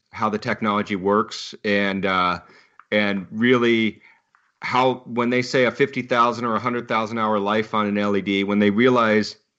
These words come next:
how long that really is, the reality is for most L E D fixtures that people will buy, it will, they will probably replace them before the degradation becomes an issue.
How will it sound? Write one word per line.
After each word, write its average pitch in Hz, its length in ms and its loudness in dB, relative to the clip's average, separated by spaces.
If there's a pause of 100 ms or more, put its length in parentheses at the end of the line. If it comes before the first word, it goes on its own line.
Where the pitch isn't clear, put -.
(540)
how 135 220 -2
long 127 300 2
that 101 180 -4
really 104 320 0
is, 123 340 -2 (800)
the 117 80 -6
reality 135 580 2
is 117 400 2 (180)
for 120 120 -6
most 147 360 2
L 151 160 4
E 135 60 4
D 123 320 0 (100)
fixtures 127 540 -2
that 107 160 -2
people 123 300 0
will 117 120 4
buy, 85 540 0 (1200)
it 127 180 0
will, 135 480 4 (260)
they 131 140 4
will 175 160 4
probably 170 800 -2
replace 123 580 -2
them 85 420 -8 (800)
before 135 420 2
the 127 200 4
degradation 120 800 0
becomes 104 400 -4
an 98 80 -4
issue. 85 440 -6